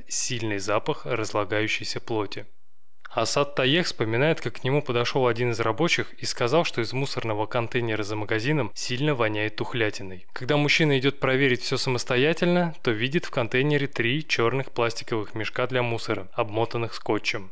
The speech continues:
Тогда он звонит женщине, которая жила над магазином, и спрашивает, цела ли её собака, считая, что старушка могла таким образом избавиться от умершего питомца. Но та отвечает, что пёс жив и находится рядом с ней.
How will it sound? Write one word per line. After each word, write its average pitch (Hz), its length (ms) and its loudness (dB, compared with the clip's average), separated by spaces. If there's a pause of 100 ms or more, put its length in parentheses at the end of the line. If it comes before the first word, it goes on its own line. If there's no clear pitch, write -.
(140)
Тогда 123 300 2
он 117 120 4
звонит 104 360 0
женщине, 139 480 2
которая 156 400 2
жила 143 280 4
над 135 200 0
магазином, 131 560 2
и 160 120 -6
спрашивает, 107 800 -2
цела 117 300 2
ли 147 120 0
её 113 200 0
собака, 110 600 0
считая, 117 380 0
что 113 240 -2
старушка 131 480 0
могла 135 280 2
таким 117 320 -2
образом 156 460 -2
избавиться 117 560 -2
от - 140 -2
умершего 107 460 -4
питомца. 110 640 -4
Но 175 200 4
та 147 160 0
отвечает, 110 480 0
что 107 340 0
пёс 107 260 0
жив 143 340 0
и 147 140 0
находится 117 520 -2
рядом 107 260 -2
с - 140 -6
ней. 98 240 -6